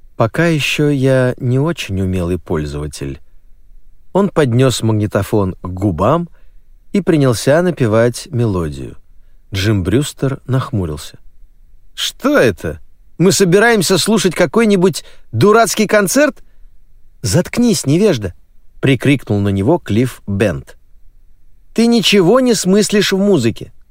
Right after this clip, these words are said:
Стаффорд улыбнулся. «Вижу, вы разделяете мою любовь к музыке Вагнера»,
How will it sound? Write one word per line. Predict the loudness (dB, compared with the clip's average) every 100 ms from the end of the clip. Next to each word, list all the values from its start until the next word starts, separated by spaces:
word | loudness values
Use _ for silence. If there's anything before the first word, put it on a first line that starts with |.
| -20 -20 -20 -20 -20 -20
Стаффорд | -8 -4 -4 -4 -8 -10 -6
улыбнулся. | -4 -4 -4 -8 -12 -20 -20 -20 -20 -20 -20 -20 -20 -20 -20 -20 -20 -8 -2
«Вижу, | 2 4 4 4 2 2
вы | 2 4
разделяете | 2 2 2 4 2 0 -4
мою | -2 0 0
любовь | 0 0 -2 -2
к | -4
музыке | -4 -6 -6 -4
Вагнера», | -4 -4 -8 -12